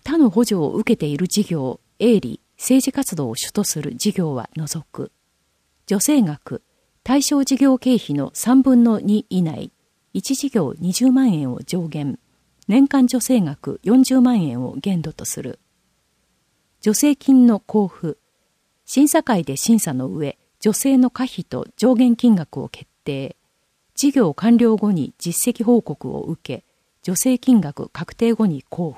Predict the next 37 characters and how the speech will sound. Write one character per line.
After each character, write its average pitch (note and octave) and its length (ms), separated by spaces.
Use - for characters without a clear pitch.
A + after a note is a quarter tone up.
付。 - 120
申 A3 140
し - 120
込 G#3+ 120
み、 F#3+ 200
事 - 180
前 D#4+ 180
連 E4 160
絡 F3 220
の C#3 200
上、 C#3+ 220
募 E3+ 100
集 C#4 240
期 - 100
間 B3 240
内 C#3 220
に A#2 240
所 - 220
定 C4 240
の A#3 160
申 A3+ 220
請 G3+ 220
書、 - 280
団 B3+ 200
体 B3 240
の A3 200
会 G#3+ 200
則、 - 420
規 - 140
約、 - 480
年 C#4+ 180
間 C4+ 220
の B3 120
活 A3 280
動 A3+ 180
予 G#3 140
定、 A#2 320